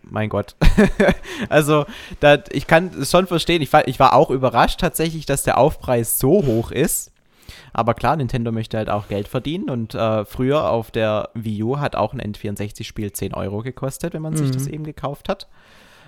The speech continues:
Speaker 1: Und, ähm, deswegen war ich auch so erst extrem überrascht, aber dann hab ich's mir halt wieder runtergerechnet. Okay, Familiengruppe, acht Leute, siebzig Euro durch acht, ja, also
Speaker 2: Acht Euro
Speaker 1: neun Euro.
Speaker 2: irgendwas, ja.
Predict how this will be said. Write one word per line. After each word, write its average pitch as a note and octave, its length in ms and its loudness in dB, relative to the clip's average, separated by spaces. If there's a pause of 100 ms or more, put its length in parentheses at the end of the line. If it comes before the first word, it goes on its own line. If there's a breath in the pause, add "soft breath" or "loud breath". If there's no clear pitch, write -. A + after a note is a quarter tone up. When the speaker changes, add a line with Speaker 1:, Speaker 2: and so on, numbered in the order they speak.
Speaker 1:
Und, A#2+ 520 -2
ähm, A#2 640 -4 (140)
deswegen D3+ 360 2
war B2+ 100 8
ich C3+ 120 2
auch E3 160 6
so E3+ 260 2
erst - 320 0 (300)
extrem D3 440 -2
überrascht, B2 640 2
aber C#3 180 2
dann C#3 160 2
hab D3 120 2
ich's - 160 -6
mir D3 80 2
halt C3+ 120 0
wieder C3+ 140 2
runtergerechnet. D3+ 760 0
Okay, C#3 280 -2
Familiengruppe, C#3 720 -2
acht - 240 -4
Leute, C3+ 440 -2 (200)
siebzig C3 380 -6
Euro B2+ 260 -2
durch B2 460 -6 (120)
acht, - 440 -4 (240)
ja, A#2+ 260 -4 (180)
also G#2+ 360 -4 (180)
Speaker 2:
Acht C3+ 220 -2
Euro C3 200 4
Speaker 1:
neun C3 80 4
Euro. A#2 340 0
Speaker 2:
irgendwas, B2 360 -4
ja. G#2+ 200 -10